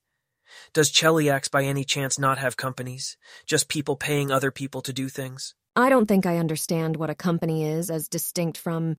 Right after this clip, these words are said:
Speaker 2: "My father owns a lot of ships and hires people to send them places to get cargo."
Speaker 1: Keltham is now recalculating several important parameters of local reality. Please hold.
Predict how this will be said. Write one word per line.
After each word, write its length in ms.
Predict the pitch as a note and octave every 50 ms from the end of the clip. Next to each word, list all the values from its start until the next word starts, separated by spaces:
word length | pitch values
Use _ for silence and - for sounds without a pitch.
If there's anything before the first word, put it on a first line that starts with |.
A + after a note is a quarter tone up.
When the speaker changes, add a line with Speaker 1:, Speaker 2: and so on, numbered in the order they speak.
| _ _ _ _ _ _ _ _ _
Speaker 2:
"My 160 | A3 A#3 A3+ A3
father 480 | G#3+ - - A#3 A3+ A#3 A#3+ A#3+ A3+
owns 320 | - G#3 A3 A3 A3+ G#3+ G#3+
a 60 | G3+
lot 180 | G3 G3 G3+
of 80 | G#3 G3
ships 540 | - - - G3+ G3+ G#3 G#3 - - - F#3
and 180 | E3+ E3+ E3+
hires 460 | E3+ E3 F#3+ G3 G3+ G3 G3+ G3+ G3+ -
people 320 | G#3+ G3 G3 - G3+ G3+
to 120 | F#3+ F#3
send 260 | F3 - G3 F#3+ G#3 G3
them 200 | G#3+ G#3 G#3 G#3
places 420 | - F3+ F3+ G3 - G#3 G#3+ G#3+
to 60 | - G3
get 200 | F#3+ F#3 - -
cargo." 420 | F#3 F3 F#3 F#3 G#3+ A3 A#3+ - _ _ _ _ _ _
Speaker 1:
Keltham 400 | - F3+ F3 E3+ - D3+ B2+ B2
is 100 | A#2+ A#2
now 160 | C#3 C#3+ C#3+ C#3
recalculating 800 | C3 C#3 C#3+ - D3+ D3 D3+ D3 C3+ C3 B2 A#2+ A#2+ A#2+ A#2
several 360 | - - D3+ D3+ D3 D#3 D3
important 420 | C#3 C#3 - - D#3 C3+ B2+ C#3 -
parameters 540 | - D3 D3 C#3+ C#3+ C#3 B2 A#2+ A#2 A2+ B2+
of 120 | B2 C3
local 240 | C3+ C3+ - C#3 B2
reality. 640 | B2 C3 B2+ B2+ B2+ B2 A#2 A2 A2 G2 G2+ _ _ _ - _ _ _ -
Please 240 | D#3 D3+ D3 C#3+
hold. 400 | - C#3+ C#3 B2 A2+ A2 - -